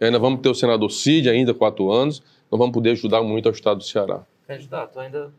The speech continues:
Speaker 2: nessa questão política, porque eu acho que o,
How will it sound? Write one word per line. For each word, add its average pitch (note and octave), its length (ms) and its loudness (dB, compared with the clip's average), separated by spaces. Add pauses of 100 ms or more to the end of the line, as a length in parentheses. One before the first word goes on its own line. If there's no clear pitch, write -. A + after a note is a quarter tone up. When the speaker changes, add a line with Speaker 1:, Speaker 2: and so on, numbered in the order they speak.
Speaker 2:
nessa B2 280 -2
questão B2 720 -4
política, C3+ 480 -4
porque - 160 -4
eu B2 100 2
acho B2+ 220 -2
que - 100 -4
o, C3 260 -4